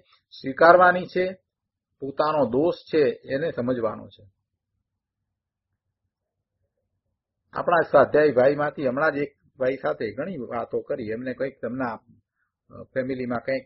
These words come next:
ક્યાંક કોક જાતના, અ, વાંધા હતા ભાઈ સાથેના. તો પછી પાછા કંઈક એની એ જ વાત લંબાવતા હતા. તો મેં પૂછ્યું કે તમે હમણાં પ્રતિક્રમણ તો કર્યું ને હમણાં સંવત્સરીનું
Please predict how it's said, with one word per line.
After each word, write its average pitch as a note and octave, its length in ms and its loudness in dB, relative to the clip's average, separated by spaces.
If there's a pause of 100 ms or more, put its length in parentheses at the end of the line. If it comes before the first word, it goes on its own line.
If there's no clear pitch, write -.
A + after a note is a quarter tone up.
ક્યાંક A#2+ 200 -4
કોક C#3+ 220 -4
જાતના, A#2 400 -2
અ, - 960 -16
વાંધા A2+ 600 -2
હતા D#3 260 -2
ભાઈ A2 180 -4
સાથેના. A2+ 480 -6 (1000)
તો - 80 -16
પછી - 220 -14
પાછા D#3+ 460 0 (1300)
કંઈક E3 240 -6
એની E3 160 -4
એ D#3 140 0
જ D3+ 60 -4
વાત C#3 220 2
લંબાવતા C#3 380 2
હતા. A2+ 200 -6
તો C3+ 100 -6
મેં F3+ 160 -6
પૂછ્યું F#3 340 -12
કે F3 60 -8
તમે E3 200 -6
હમણાં E3+ 220 -2
પ્રતિક્રમણ F3 440 -4
તો E3+ 120 2
કર્યું E3+ 300 2
ને A3+ 60 0
હમણાં D3+ 220 0
સંવત્સરીનું C3+ 760 0